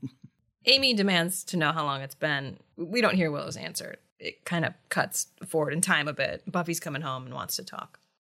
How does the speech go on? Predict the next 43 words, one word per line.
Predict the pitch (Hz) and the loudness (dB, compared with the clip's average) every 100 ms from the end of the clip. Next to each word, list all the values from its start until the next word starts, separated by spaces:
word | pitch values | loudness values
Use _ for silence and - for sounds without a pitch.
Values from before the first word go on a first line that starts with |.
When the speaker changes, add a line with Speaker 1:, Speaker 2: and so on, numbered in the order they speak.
| _ _ | _ _
Speaker 2:
Seems | - 381 403 | 4 6 6
like | 427 | 6
she's | - 240 | 4 6
gonna | 196 175 | 6 4
confess | 175 160 151 160 - | 0 0 2 2 0
to | 165 | 0
Willow | 160 160 180 185 | 0 0 0 -2
about | 147 135 | -4 -6
her | 156 | -6
recent | 135 143 - 151 - _ | -6 -4 -2 -4 -8 _
fling | - 160 151 156 | -2 0 0 -2
with | - | -2
Spike, | - 117 151 160 - _ - | -2 -2 -2 -4 -18 _ -12
but | 120 - - | -10 -10 -4
they're | 143 | 0
interrupted | 190 202 170 165 156 143 139 | 2 4 4 0 -4 -10 -10
by | 131 131 | -10 -2
Amy | 175 185 151 147 | 2 4 2 -2
coming | 147 143 139 | -6 -6 -6
out | 123 | -6
of | |
the | 170 | -6
bathroom. | 160 - - - 170 _ _ | -6 -6 -8 -14 -14 _ _
She's | - 165 147 | -4 -4 0
been | 160 | 0
in | 147 | 0
there | 143 139 151 | -4 -8 -12
processing | - 151 139 165 165 156 | -2 2 2 0 -2 -4
that | 151 | -4
the | 160 | -6
school | - 170 147 | -2 0 0
was | 151 | -2
destroyed | 165 - 143 135 | -2 0 0 0
by | 139 | -2
a | 135 | -2
giant | 131 123 160 | -4 -6 -4
snake. | - 127 135 _ _ - | -4 -4 -10 _ _ -6
It's | 285 | -4
weird | 277 453 466 | 4 6 6
that | 403 | 4
Willow | 254 247 220 | 4 4 4
isn't | 226 214 | 2 2
like, | 175 147 | 0 -2